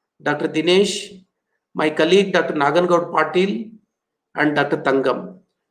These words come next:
for their support in preparing this, uh, presentation. Thank you so much.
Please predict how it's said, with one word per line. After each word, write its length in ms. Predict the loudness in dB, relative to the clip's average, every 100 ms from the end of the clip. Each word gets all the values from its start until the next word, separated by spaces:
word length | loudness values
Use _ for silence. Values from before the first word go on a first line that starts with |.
| _
for 220 | 0 4
their 120 | 4
support 460 | 4 0 4 4 2
in 160 | -2
preparing 420 | -4 -2 0 0 0
this, 580 | -2 -2 -4 -6 _ _ _ _ _ _ -10
uh, 760 | -6 -4 -2 -4 -4 -6 -10 -4
presentation. 760 | 0 0 0 0 0 -4 -10 -16 _ _ _ _ _ _ _
Thank 220 | -2 2
you 60 | 4
so 200 | 6 6
much. 380 | 6 2 -2